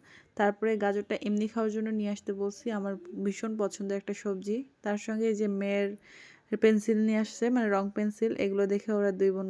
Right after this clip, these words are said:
মহা খুশি, ওগুলো দিয়ে খেলতেছিল। ওদের এই যে ভিডিও ক্লিপটা একটু নিচ্ছিলাম, ওদের খুশির এই মুহূর্তটা। এরপর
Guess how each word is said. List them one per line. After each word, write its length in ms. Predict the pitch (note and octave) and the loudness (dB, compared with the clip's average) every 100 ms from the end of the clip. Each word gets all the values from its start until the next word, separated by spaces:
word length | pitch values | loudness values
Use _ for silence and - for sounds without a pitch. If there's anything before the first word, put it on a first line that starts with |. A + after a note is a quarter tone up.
| F#3+ | -2
মহা 180 | F#3+ G3+ G3 | -2 -2 -4
খুশি, 220 | G3+ G#3+ | -6 -2
ওগুলো 160 | G3 F#3+ F#3+ | 0 0 -2
দিয়ে 120 | G3 - | -2 -2
খেলতেছিল। 540 | F#3+ F#3+ G3 - G3+ B3+ - - - _ - A3 | -2 -2 -2 0 0 0 -6 -20 -20 _ -4 2
ওদের 200 | A3 A3+ A3 | 6 6 6
এই 40 | G#3+ | 6
যে 60 | G#3+ G#3 | 4 4
ভিডিও 220 | G#3+ G3+ G3+ | 4 4 4
ক্লিপটা 260 | G3+ G3+ G#3 | 0 -2 -2
একটু 120 | G3+ G#3 | -2 0
নিচ্ছিলাম, 380 | G3+ F#3+ G#3+ G3 G3 | -2 -2 -2 -2 2
ওদের 160 | G3 G3 | 2 2
খুশির 320 | - G3+ G#3 G3 | -2 -2 2 0
এই 40 | F#3+ F#3+ | 0 -2
মুহূর্তটা। 460 | G3 - F#3+ A3 C#4+ - - - G#3 | -4 -4 -6 -4 -8 -12 -20 -4 2
এরপর 280 | G#3 G#3 | 2 2